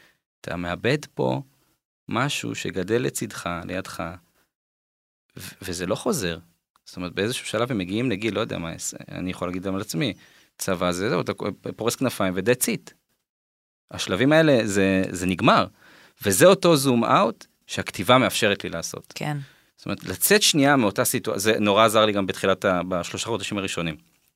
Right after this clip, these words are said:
Speaker 1: לצאת מאותו רגע שעכשיו יש לך קקי גב, קפיצת גדילה וגרפס שלא יוצא, אתה בדרך כלל יכול לעשות את זה קצת אחרי, אחרי שאתה שנייה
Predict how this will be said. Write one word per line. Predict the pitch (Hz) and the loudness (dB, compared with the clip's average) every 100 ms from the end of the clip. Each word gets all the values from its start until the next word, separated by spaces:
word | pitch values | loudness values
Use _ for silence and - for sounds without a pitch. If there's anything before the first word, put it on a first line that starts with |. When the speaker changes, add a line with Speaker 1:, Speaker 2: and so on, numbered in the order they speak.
| _ _ _ - - | _ _ _ -6 -4
Speaker 1:
לצאת | 95 - 156 175 | -4 2 2 4
מאותו | 185 143 - 123 120 110 | 4 2 4 6 8 8
רגע | 101 117 113 | 6 4 4
שעכשיו | - 98 - 107 | 2 0 2 2
יש | 107 | 2
לך | - | 0
קקי | 110 113 113 | 2 4 2
גב, | 101 113 107 98 - _ _ | 4 6 6 4 -6 _ _
קפיצת | - 98 120 113 | -8 2 2 2
גדילה | 110 104 107 107 101 | 0 0 4 4 2
וגרפס | 98 101 107 - | -2 0 0 0
שלא | 98 92 | -2 -2
יוצא, | 87 - 95 107 160 _ _ _ _ _ _ _ _ _ _ - | -2 -2 -2 -2 -6 _ _ _ _ _ _ _ _ _ _ -10
אתה | 87 | -4
בדרך | 92 92 | -2 -4
כלל | |
יכול | 85 | -4
לעשות | 85 | -8
את | |
זה | - | -8
קצת | - 78 | -8 -8
אחרי, | - - 85 - | -8 -6 -6 -6
אחרי | - | -8
שאתה | - - | -12 -12
שנייה | - 78 | -8 -4